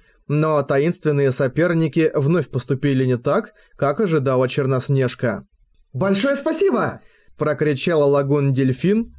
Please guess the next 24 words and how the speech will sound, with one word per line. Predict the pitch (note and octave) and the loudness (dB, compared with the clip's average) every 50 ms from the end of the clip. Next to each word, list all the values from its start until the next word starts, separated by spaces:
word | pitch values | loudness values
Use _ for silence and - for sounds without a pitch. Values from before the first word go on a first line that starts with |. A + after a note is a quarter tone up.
| - - - | -16 -8 -4
а | C#3 C#3 C3+ C3+ B2+ | -2 0 0 0 0
затем | B2+ D3+ D3+ - D#4+ E4 C#4+ G#3+ | 0 0 0 0 0 0 0 0
продолжила | - C#3+ C#3+ D3+ G3 F4 E4+ D4 G#3+ A3 A3+ A3 G#3+ | 0 0 0 2 2 2 2 2 2 2 2 2 2
неожиданной | F3+ D3+ C#3+ C#3 C3+ G3+ F3+ F3+ D#3 D3 C#3 | 2 2 2 2 2 0 0 0 0 0 0
фразой. | C3 - C#3+ C#3+ C3+ C3+ B2+ B2+ A#2 G#2+ G#2 - _ _ _ _ _ _ _ _ _ | 0 0 0 0 0 2 2 0 0 0 -2 -6 _ _ _ _ _ _ _ _ _
«Тогда, | - G3 F#3+ E3 C4+ D4+ B3+ - - - - _ | -6 -4 -2 -2 -2 -2 -2 -4 -6 -10 -16 _
сестра, | - - A3+ A3 - C4 B3+ G#3 C3+ G#2 - - _ _ _ _ _ - - - | -10 -6 -6 -6 -4 -4 -4 -4 -4 -6 -10 -16 _ _ _ _ _ -10 -6 -4
как | A3+ C4 G#3 | -4 -4 -2
дойдешь | F3 G#3+ A3 G3+ A3 C4 B3+ B3+ G3 | -2 -2 -2 0 0 -2 -2 -2 -2
вон | E3+ A#3 C4 B3 G3+ | -2 -2 0 0 0
до | D#3+ G3 G3 | 0 0 -2
этого | G3 G#3+ A#3+ A#3+ A#3 G3 G3+ G3 | 0 -2 -2 -2 -2 -2 -2 -2
угла | G3+ F#3+ E3+ G3+ A3+ G3+ - | -2 -2 -2 -2 -2 -2 -2
улицы, | A3+ C#4 D#4 D4 B3+ - - - D#3+ C3+ G#2+ - G2+ - _ _ _ - | -2 0 0 0 0 -2 -2 -2 -2 -2 -2 -4 -8 -14 _ _ _ -8
найдешь | - E3+ F#3 G3 F3+ D#3+ C#3+ A#3 D#4+ D#4+ - | -4 -2 -2 0 0 0 -2 -2 -2 -4 -4
там | - A#3 G3 - | -4 -4 -4 -4
кафе | - F3 D#3 - - A#3 B3+ B3 A#3+ - | -4 -4 -4 -4 -4 -2 -2 -2 -2 -4
«Сабани». | - - - D#4 C#4+ G3+ F#3 D#3+ D3+ C3+ A2+ G2+ - - _ _ _ - - D#3 D#3 | -4 -4 -4 -2 -2 0 0 0 0 0 -2 -4 -8 -14 _ _ _ -8 -6 -6 -6
Встречаемся | - - - G#3+ G3 - - G#3+ B3+ B3 G#3 - G3 G3+ | -6 -6 -4 -4 -4 -2 -2 -2 -2 -2 -2 -2 -2 -4
там, | G3+ D4+ C#4+ F3 B2 A2+ - - | -2 -2 -2 -2 -4 -6 -6 -4
за | D3 C#3 A3+ B3 G3 | -2 -2 0 -2 -2
столиком | - - E4+ E4 B3 - - F3 F3+ | -2 -2 -2 0 0 0 0 0 -2
у | G#3 | -2
входа. | G3+ - - C#4+ C4 F#3 D3+ C3+ A2 A#2 - | -4 -4 -4 -4 -2 -2 -2 -2 -4 -4 -8